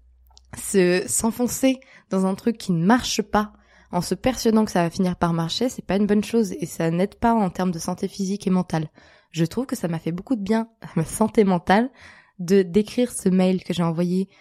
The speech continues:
aux contributeurs. Et en ce moment, bah, j'essaie de les, de leur rembourser aussi vite que je reçois leur demande.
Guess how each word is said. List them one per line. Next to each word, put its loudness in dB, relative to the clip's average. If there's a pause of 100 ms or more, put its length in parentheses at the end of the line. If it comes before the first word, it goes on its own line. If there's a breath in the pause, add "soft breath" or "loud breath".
(140)
aux 2
contributeurs. -4 (360 soft breath)
Et 4
en -2
ce -4
moment, 0
bah, 0
j'essaie -6
de -2
les, -2 (220)
de -2
leur 0
rembourser -2
aussi -2
vite -8
que 0
je -4
reçois -2
leur -2
demande. 0